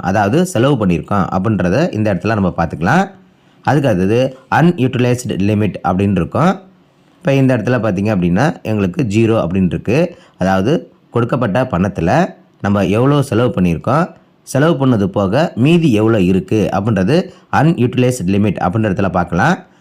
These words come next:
இப்ப எங்களுடைய பள்ளிக்கு வந்து யூத் எக்கோ கிளப்ல ரெண்டாயிரத்தி ஐந்நூறுரூவா கொடுத்திருந்தாங்க. நாங்க ரெண்டாயிரத்தி ஐந்நூறுரூவாமே நம்ம செலவு பண்ணிட்டோம். அதனால இந்த இடத்துல எங்களுக்கு பூஜ்ஜியம்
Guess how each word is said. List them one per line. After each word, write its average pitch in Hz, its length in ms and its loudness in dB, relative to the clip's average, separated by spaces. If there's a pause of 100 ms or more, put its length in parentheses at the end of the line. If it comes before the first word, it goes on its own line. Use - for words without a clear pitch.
(200)
இப்ப 123 200 -2 (140)
எங்களுடைய 127 360 2
பள்ளிக்கு 101 380 -2
வந்து 87 200 0 (500)
யூத் 143 220 2
எக்கோ 107 160 0 (100)
கிளப்ல 90 280 0 (160)
ரெண்டாயிரத்தி 107 340 0
ஐந்நூறுரூவா 98 300 2
கொடுத்திருந்தாங்க. 90 480 -2 (240)
நாங்க 98 180 0 (180)
ரெண்டாயிரத்தி 117 340 -2
ஐந்நூறுரூவாமே 104 420 0
நம்ம 95 220 -2
செலவு 101 240 0
பண்ணிட்டோம். 95 440 -2 (360)
அதனால 104 320 2 (520)
இந்த 117 140 2
இடத்துல 107 300 -2
எங்களுக்கு 95 500 0 (220)
பூஜ்ஜியம் 98 380 0